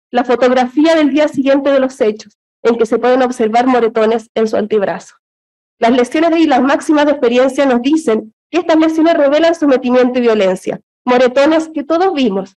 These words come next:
pero que aquí parece que la única, que la defensa fue la única parte que no los vio.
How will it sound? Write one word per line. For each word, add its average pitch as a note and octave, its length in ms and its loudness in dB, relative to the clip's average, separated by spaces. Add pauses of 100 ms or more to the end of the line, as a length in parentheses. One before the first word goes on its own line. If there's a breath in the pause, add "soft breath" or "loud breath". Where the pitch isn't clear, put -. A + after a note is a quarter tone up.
(100)
pero G#3 220 0
que A3 60 0
aquí A3 200 -2
parece B3 360 0
que A#3 80 -2
la A3+ 60 2
única, A#3+ 440 -2
que A#3 100 -2
la G3 100 2
defensa B3 500 -2
fue B3+ 100 -2
la A3+ 80 2
única A3 240 0
parte G3+ 260 -4
que G3 80 -2
no F#3 100 2
los G3 180 -2
vio. G3 180 -8